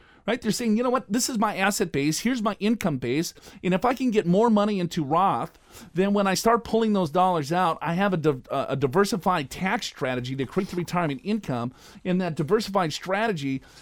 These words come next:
is not only gonna save me money in o-, ordinary income tax, in the state of California tax, but guess what? It's gonna reduce the amount of money that potentially my Social Security is going to be taxed.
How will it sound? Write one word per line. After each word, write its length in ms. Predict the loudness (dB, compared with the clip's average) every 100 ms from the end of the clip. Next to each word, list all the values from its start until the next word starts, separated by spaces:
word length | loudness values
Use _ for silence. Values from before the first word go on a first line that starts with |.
| -2
is 180 | -2 2
not 240 | 2 4
only 220 | 2 0
gonna 180 | 0 -2
save 200 | 0 2
me 80 | 2
money 240 | 0 0 -2
in 80 | -4
o-, 180 | -6 -6 0
ordinary 360 | 0 2 -2 -2
income 280 | -2 -2
tax, 460 | 0 -2 -2 -6 -8 -4
in 200 | -4 -2
the 100 | -4
state 240 | -2 -4
of 80 | -4
California 540 | -4 -4 -2 -4 -4
tax, 340 | -8 -10 -12 -14 -20 -4
but 140 | -4 0
guess 180 | -2
what? 140 | 0 -2
It's 120 | -2
gonna 180 | -4 -2
reduce 420 | -2 0 0 0
the 100 | 0
amount 300 | 0 2 0
of 60 | -2
money 260 | -2 0
that 240 | 0 -2 -2
potentially 840 | -6 -2 -2 -2 -2 -2 -2 -4 _ _ _ -2
my 100 | 0
Social 220 | 2 0
Security 580 | -2 -2 0 0 -2 -4 -2
is 120 | -2
going 180 | 2 2
to 60 | 2
be 140 | -2
taxed. 600 | -6 -4 -4 -6 -12 -16